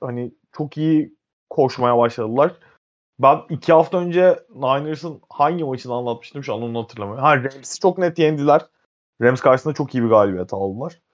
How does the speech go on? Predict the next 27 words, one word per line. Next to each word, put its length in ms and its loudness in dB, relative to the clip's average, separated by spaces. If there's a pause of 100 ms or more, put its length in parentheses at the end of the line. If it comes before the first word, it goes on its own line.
(480)
Hani 280 -6
ve 260 6 (120)
koşu 360 0
oyunlarının 640 -2
iyice 240 -6
işin 300 -8
içine 220 -6
girdiğini, 720 0
iyice 400 4 (160)
ritmini 320 -2
bulduğunu 380 -2
görebiliyoruz. 720 4 (380)
Minnesota 540 2
Vikings 520 4
bence 260 2
zaten 440 4
hani 220 -6
sene 260 -2
başında 520 -2 (140)
dereceleri 540 2
çok 260 -8
iyi 140 -4
değildi 300 0
ama 260 2
derecelerinin 580 0
gösterdiği 580 2
kadar 340 4